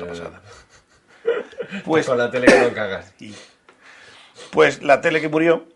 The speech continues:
Speaker 2: un día me viene mi padre y me dice: dice, "Hostia, ¿y esta tele que tienes aquí? No sé qué". Es que, claro, le pegó el chungo,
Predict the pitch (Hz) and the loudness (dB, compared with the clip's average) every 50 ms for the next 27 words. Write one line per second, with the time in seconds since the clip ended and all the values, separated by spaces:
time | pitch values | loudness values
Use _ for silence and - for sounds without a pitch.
0 | _ _ _ _ _ - 156 143 139 147 139 135 135 135 135 131 131 123 139 131 | _ _ _ _ _ -8 -6 -4 -2 -2 -2 -2 -2 -4 -4 -4 0 2 4 4
1 | 131 123 131 - - _ _ _ _ - - 143 127 110 107 113 101 - - - | 4 2 -2 -8 -14 _ _ _ _ -16 -12 -8 -8 -6 -6 -8 -10 -12 -16 -20
2 | _ _ _ _ _ - 117 107 - 123 - - 131 113 - - 107 - 170 175 | _ _ _ _ _ -20 -20 -18 -18 -14 -10 -10 -8 -8 -10 -12 -12 -12 -12 -12
3 | - 147 151 147 - 131 - - - - 170 139 127 - 139 - - - - 156 | -10 -10 -10 -8 -8 -8 -8 -8 -10 -10 -10 -10 -10 -10 -10 -10 -10 -10 -10 -10
4 | 135 - - - 135 131 123 120 127 127 127 131 139 151 160 - 202 202 185 170 | -8 -8 -8 -8 -8 -10 -12 -10 -10 -10 -6 -4 -4 -4 -4 -4 -4 -4 -2 -2
5 | 175 - - | -4 -6 -8